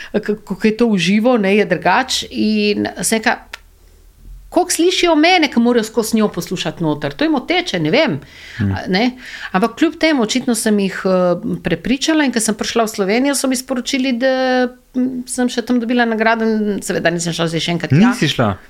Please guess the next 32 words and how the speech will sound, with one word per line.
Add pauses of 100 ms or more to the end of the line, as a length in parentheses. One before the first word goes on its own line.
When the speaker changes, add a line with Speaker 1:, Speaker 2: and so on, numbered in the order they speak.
(240)
Speaker 1:
Ne,
ne,
ne,
so
poslali,
m,
eh,
v,
v, (100)
v,
v,
v
Srbijo (880)
in
potem
smo
se
tam
zmenili, (1000)
da
bom
jaz, (140)
eh,
še
enkrat
prišla
odigrati
to
predstavo
in
po
nagrade.